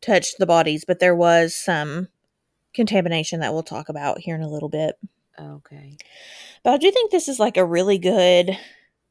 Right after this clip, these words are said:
Speaker 1: like, life lesson. Please call nine one one if you <laughs> hear or see something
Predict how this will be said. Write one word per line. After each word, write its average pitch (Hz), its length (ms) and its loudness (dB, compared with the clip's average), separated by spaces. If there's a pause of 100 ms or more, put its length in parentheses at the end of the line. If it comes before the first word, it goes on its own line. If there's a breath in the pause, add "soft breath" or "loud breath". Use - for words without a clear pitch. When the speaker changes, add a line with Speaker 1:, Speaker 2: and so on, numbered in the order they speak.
(180)
Speaker 1:
like, 170 140 -16
life 151 360 -6
lesson. 311 760 -2 (1700 soft breath)
Please 571 560 0
call 196 360 2
nine 175 320 0
one 160 300 -2
one 127 420 -6 (140)
if - 180 0
you 277 180 2
<laughs> - 0 -
hear 185 720 2
or 190 200 0
see 190 320 -4
something 175 760 -6